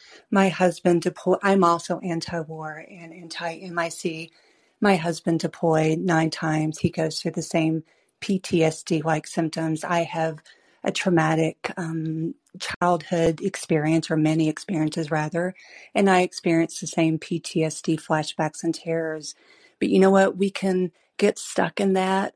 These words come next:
or we can use that to fuel us to teach and help others. And that's why I love you and Leela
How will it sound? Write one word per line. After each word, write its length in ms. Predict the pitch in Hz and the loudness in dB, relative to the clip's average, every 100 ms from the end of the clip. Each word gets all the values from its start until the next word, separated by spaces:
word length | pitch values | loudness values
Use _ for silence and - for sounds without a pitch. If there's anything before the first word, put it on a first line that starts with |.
| - | -4
or 120 | 190 | 0
we 120 | 190 | 0
can 260 | 190 196 175 | 0 -2 0
use 300 | 180 185 - | 0 0 0
that 200 | 175 - | -4 -4
to 120 | 185 | -6
fuel 420 | 165 - 170 165 165 | -6 0 2 2 0
us 240 | 170 - | -4 -6
to 140 | 185 170 | -6 -6
teach 540 | - 185 180 - - | -6 -6 -6 -8 -4
and 120 | 170 | -4
help 260 | 160 170 170 | -2 -4 0
others. 500 | 170 165 175 - - | -2 -2 -6 -6 -8
And 300 | 196 190 190 190 - - _ - | -4 -2 -2 -4 -10 -20 _ -8
that's 300 | - - - | -6 -6 0
why 280 | 247 156 175 | 2 2 0
I 140 | 202 | 0
love 600 | 190 185 185 175 175 175 165 _ _ _ _ _ - | 0 0 2 2 0 -4 -8 _ _ _ _ _ -6
you 340 | 180 185 190 180 | 2 4 6 4
and 180 | 170 | 0
Leela 380 | 170 165 165 175 | 0 0 0 0